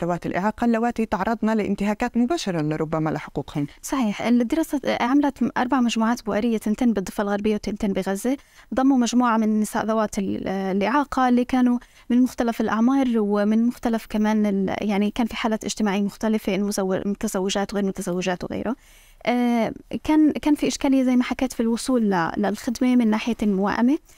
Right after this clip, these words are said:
Speaker 2: كمان كان في، آه، إشكالية في ال-، في الوعي، آه، أو الإعلان عن الخدمات، وطالما هم بيعرفوش عن الخدمة معناته في إشكالية في، في الت-، في
Speaker 1: بالتأكيد.
Speaker 2: الإعلان عنها. آه، ك-، ما كان في خدمات، آه، موائمة،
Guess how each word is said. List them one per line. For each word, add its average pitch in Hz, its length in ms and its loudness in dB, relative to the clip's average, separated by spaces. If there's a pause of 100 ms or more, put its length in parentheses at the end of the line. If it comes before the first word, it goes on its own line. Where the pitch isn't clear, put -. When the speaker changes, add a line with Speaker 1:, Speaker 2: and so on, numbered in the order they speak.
(200)
Speaker 2:
كمان 285 360 6
كان 262 280 0
في، 240 300 0
آه، - 800 -4
إشكالية 285 420 2
في - 120 -4
ال-، 220 180 0
في - 80 -10
الوعي، 214 440 0 (180)
آه، - 40 -2
أو 214 420 0
الإعلان 233 460 2
عن 185 280 2
الخدمات، - 540 -4 (320)
وطالما 269 320 2
هم 294 140 6
بيعرفوش 247 600 0
عن 214 200 2
الخدمة 277 500 2
معناته 254 300 2
في - 120 -6
إشكالية - 360 -6
في، - 280 -10
في - 100 -16
الت-، - 160 -8
في 190 140 -2
Speaker 1:
بالتأكيد. 185 40 0
Speaker 2:
الإعلان 185 300 0
عنها. 202 200 -2 (440)
آه، 233 280 0
ك-، - 340 -10
ما 247 120 4
كان 262 200 2
في - 120 -8
خدمات، 214 480 -2
آه، 180 260 -2
موائمة، 220 800 2